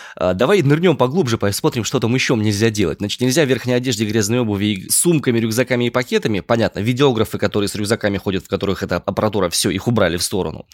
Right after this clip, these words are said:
Нельзя употреблять пищевые продукты и спиртное.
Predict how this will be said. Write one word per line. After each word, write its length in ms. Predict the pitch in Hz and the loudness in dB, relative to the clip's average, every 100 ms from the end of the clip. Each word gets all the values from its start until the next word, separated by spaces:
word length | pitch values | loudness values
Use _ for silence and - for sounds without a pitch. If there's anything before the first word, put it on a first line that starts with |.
| - - - | -18 -16 -8
Нельзя 640 | - 120 135 120 156 175 165 | 0 2 2 2 2 2 2
употреблять 600 | 123 131 120 120 143 - | 0 -2 -2 0 -2 -2
пищевые 520 | 117 - 139 131 135 | -4 -2 0 0 0
продукты 580 | 110 123 117 156 - 127 | 0 -2 0 -2 -2 -2
и 60 | |
спиртное. 760 | 113 - 131 113 165 214 147 104 | -2 0 -2 0 2 4 4 2